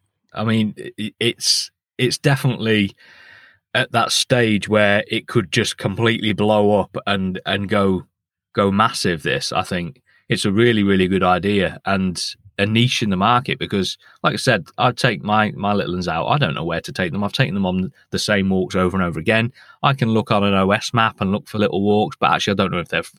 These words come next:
they're family friendly or child friendly. Um, so it's definitely got, um,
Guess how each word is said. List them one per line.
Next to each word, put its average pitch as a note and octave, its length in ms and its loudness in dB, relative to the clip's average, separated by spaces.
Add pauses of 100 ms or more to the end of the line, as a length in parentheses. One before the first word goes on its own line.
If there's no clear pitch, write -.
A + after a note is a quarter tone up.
they're F#2+ 140 -4
family F2 320 -4
friendly A#2+ 400 0
or F#2 160 0
child A2+ 320 0
friendly. A#2 400 -2 (480)
Um, A2+ 260 0
so - 160 0
it's G2+ 100 0
definitely G#2+ 520 -2
got, G#2 280 0 (540)
um, F#2+ 360 0